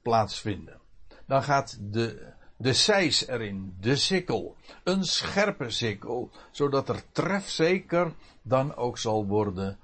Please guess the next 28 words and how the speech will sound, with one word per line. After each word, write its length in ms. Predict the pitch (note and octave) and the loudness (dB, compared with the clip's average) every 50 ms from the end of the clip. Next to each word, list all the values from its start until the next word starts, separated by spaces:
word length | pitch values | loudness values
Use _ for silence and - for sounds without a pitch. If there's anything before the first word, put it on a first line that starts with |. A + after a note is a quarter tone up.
| - - - - | -20 -20 -12 0
opgetreden 880 | - E3 D#3+ - - - A#2 A2 - A2 A2+ A2 G#2+ G#2 G2 G#2+ G#2+ - | 2 2 2 2 -4 -4 -4 -2 2 4 6 6 6 4 2 0 -4 -6
en 200 | G#2+ G2+ G2 F#2 | -10 -10 -10 -8
gehandeld. 680 | G#2 F#2+ F2+ A2 A2+ G#2+ F#2+ F2 - - - - - - - - _ _ _ _ - _ _ - - _ - - - - _ - - - - - - - - | -6 -2 0 0 0 0 -2 -4 -8 -12 -16 -20 -20 -20 -20 -20 _ _ _ _ -20 _ _ -20 -20 _ -20 -20 -20 -20 _ -20 -20 -20 -20 -20 -20 -8 2
En, 320 | - G#3 A#3+ C4 A3+ - | 4 4 4 4 -2 -6
eh, 320 | - D#3+ E3 D#3 D#3 D3 | -4 0 0 0 2 4
Johannes 500 | D3+ E3+ E3 D#3 E3+ F#3+ F3+ D#3 - - | 6 6 6 8 6 4 2 0 -2 -4
vervolgt 540 | - - - D3+ C#3 A2 C3 D3+ F3 E3+ D#3 | -4 -4 -2 -2 0 2 4 4 4 2 0
dan 160 | G3 G#3 G#3+ | -2 -2 -2
in 100 | G#3+ G3 | -2 -4
vers 260 | - - A#2 G#2+ - - | -2 -4 -4 -6 -4 0
vijftien. 540 | - A#2+ C3 C#3 - - E3+ F#3 A3+ D4 - - - - - - - - | 0 0 2 0 -2 -6 -8 -8 -8 -10 -12 -18 -20 -20 -20 -20 -20 -4
En 280 | - E3 E3+ F3 F3 E3 - | 0 0 2 2 0 -4 -4
een 300 | D#3 D3 D3 D3 D3 - - - - _ | -4 -4 -4 -4 -6 -10 -18 -20 -14 _
andere 720 | - A#3+ C#4 C#4+ C4 G#3+ F3 D3 B2+ A#2+ A2+ G#2+ G2 F#2 - - - - - - - - - - - - - - - - - | 0 2 2 4 2 4 6 6 6 6 6 4 0 -2 -4 -10 -18 -20 -20 -20 -20 -20 -20 -20 -20 -20 -20 -20 -20 -20 -14
boodschapper, 920 | - G#2 F#2+ G2 B2 C3 C3 - - - - A#2 G2+ G2 - - - F#4+ F#4 - - - - - _ - - - _ _ _ - - - _ - - - - - - - - - _ - | -12 -2 4 4 6 6 6 2 0 2 4 2 2 4 2 -2 -2 -2 -6 -14 -20 -20 -20 -20 _ -20 -20 -20 _ _ _ -20 -20 -20 _ -20 -20 -20 -20 -20 -20 -20 -20 -20 _ -10
een 120 | - A2+ | -8 -6
andere, 380 | A2 A#2 B2+ D3 C3+ C3 C#3 C#3+ | -4 -2 -2 0 2 4 4 4
dat 120 | C3+ B2+ | 4 2
wil 80 | A#2+ B2 | 2 4
zeggen 220 | G#2 A2+ G2+ G#2+ | 2 4 4 4
een 60 | A2+ G#2+ | 2 2
ander 260 | C3+ C3+ B2+ B2 A#2 | 0 2 0 0 2
dan 200 | A#2 A2+ G#2+ G#2 | 2 2 2 2
die 340 | G2+ A#2 A#2 - G#2 A2+ G#2+ | 0 0 -2 -2 0 0 2
al 200 | G2+ G2+ - - | 2 2 -2 -6
eerder 460 | - A2+ B2 C#3 D3+ D3+ D3 C#3 B2 - | -6 -2 0 2 2 4 2 2 0 2
genoemd 360 | - A#2 A#2 C3 C3+ B2 G2 | 0 0 0 0 -2 -4 -2
was 420 | G#2 A2 G#2+ G#2 - - - - | 0 0 0 0 -2 -8 -8 -12